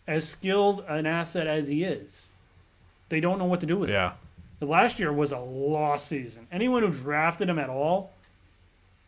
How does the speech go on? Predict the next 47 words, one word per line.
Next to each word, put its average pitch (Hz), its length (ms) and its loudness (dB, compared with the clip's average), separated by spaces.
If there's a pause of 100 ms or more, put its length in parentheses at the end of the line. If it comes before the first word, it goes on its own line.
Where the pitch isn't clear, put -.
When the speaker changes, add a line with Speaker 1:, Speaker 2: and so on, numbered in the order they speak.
(360)
Speaker 1:
got, 143 220 0 (240)
got 170 100 2
Speaker 2:
That 107 80 4
is 101 60 4
Speaker 1:
taken 185 100 6
Speaker 2:
true. - 80 4
Speaker 1:
to 113 40 6
Speaker 2:
You 110 80 6
know 110 80 4
Speaker 1:
the 107 40 6
Speaker 2:
what? 110 120 6
The 107 60 -2
Bears 107 220 2
Speaker 1:
barn. - 80 -2
Speaker 2:
may 104 100 0
still 101 220 -4
suck 98 260 -2
this 104 180 -4
year, 101 160 -4
but 95 100 -4
it, 95 120 -4
it 117 140 0
won't, 131 180 2
it 131 100 4
won't 160 180 4
be 156 80 6
all 131 140 10
Nick 131 160 6
Foles' 110 240 4
fault. 90 260 -2
I'll 95 100 -2
say 104 140 -2
that 95 160 -2
much. 85 360 -12
Speaker 1:
Okay. 233 260 -6 (840)
Okay. 220 260 -4 (300)
I'm 170 160 2
just, 185 200 2
I'm 170 280 0
just 180 200 0
putting 202 200 2
out 175 140 2
scenarios 165 800 0 (100)
for 151 160 -2
next 170 440 -2
year. 117 220 -10
Speaker 2:
Yeah. 165 200 8